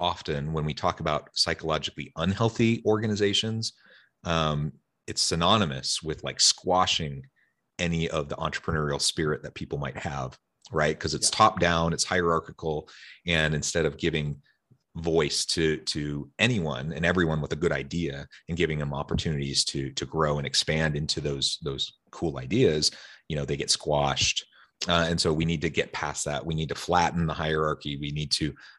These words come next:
Speaker 1: whether, whether it's, like, actually flattened in terms of the, in terms of the org chart or just the mentality, the, the, the culture, um, where everyone is seen as a contributor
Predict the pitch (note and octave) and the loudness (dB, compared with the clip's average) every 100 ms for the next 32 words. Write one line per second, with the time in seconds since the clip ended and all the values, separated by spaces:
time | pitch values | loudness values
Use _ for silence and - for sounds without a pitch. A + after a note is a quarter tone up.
0 | - G3 D3 G2+ A#2 A#2 G#2 F2+ - D#2+ | 4 8 8 6 6 8 8 6 4 2
1 | - E2+ E2+ - F#2+ - F#2 F#2 F#2+ F2+ | -2 -4 -2 0 0 0 -2 0 0 0
2 | E2+ F2+ E2 E2+ - - D#2+ F#2 E2 E2 | -2 -4 -2 -4 -6 -10 -4 0 2 2
3 | E2+ E2+ E2+ E2+ F2 - - - F#2 F2+ | 2 0 0 -2 -2 -4 -14 -4 0 4
4 | F#2 - E2+ D#2+ F2 D#2 D2 - E2 E2 | 2 4 0 0 -6 -8 -6 0 2 0
5 | D2 C#2+ D2 C#2 C2+ - - - - D#2+ | -4 -8 -8 -8 -12 -20 -20 -16 -2 2
6 | D2+ C#2 C#2 - - E2 - D2+ C2+ - | 4 2 -2 -4 2 2 2 -2 -2 -6
7 | - - - D#2 D2 D2 C#2+ D2 C#2+ - | -20 -18 -4 0 0 0 0 0 0 2
8 | F2+ F2+ D#2+ D#2 D2+ - E2+ - - F#2 | 4 4 4 0 -4 -4 -2 0 0 0
9 | E2+ D#2 D2+ D#2 D#2 D2 C#2 - - D#2+ | 0 0 -4 -6 -6 -2 0 -2 -4 -4
10 | - F#2 E2+ E2 D#2+ D2+ | 0 2 4 6 6 4